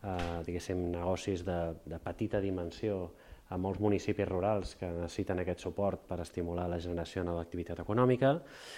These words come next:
i també, diguéssim, una línia complementària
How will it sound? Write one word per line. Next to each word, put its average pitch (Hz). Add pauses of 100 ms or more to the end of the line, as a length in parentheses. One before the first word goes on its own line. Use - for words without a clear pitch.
(500)
i 117
també, 104
diguéssim, 104
una 98
línia 101
complementària 101